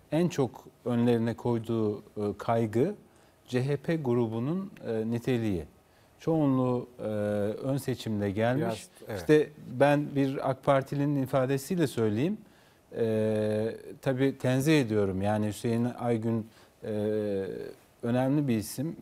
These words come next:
Speaker 1: E,
Speaker 2: Evet.
Speaker 1: Tunceli'den geldi, siyaset yaptı ama bir ak Partili'nin bir ifadesi vardı.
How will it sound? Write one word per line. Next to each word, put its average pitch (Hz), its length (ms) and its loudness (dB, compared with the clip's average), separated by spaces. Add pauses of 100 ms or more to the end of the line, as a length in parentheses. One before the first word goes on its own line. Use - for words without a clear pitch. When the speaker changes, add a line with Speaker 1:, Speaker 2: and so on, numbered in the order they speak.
Speaker 1:
E, 107 100 -8
Speaker 2:
Evet. 101 440 -6
Speaker 1:
Tunceli'den 117 640 0
geldi, 113 320 2
siyaset 123 520 -2
yaptı 120 300 0
ama 160 200 2 (300)
bir 131 80 2
ak 147 240 4
Partili'nin 143 680 2 (100)
bir 123 260 -2
ifadesi 127 640 0
vardı. 123 440 0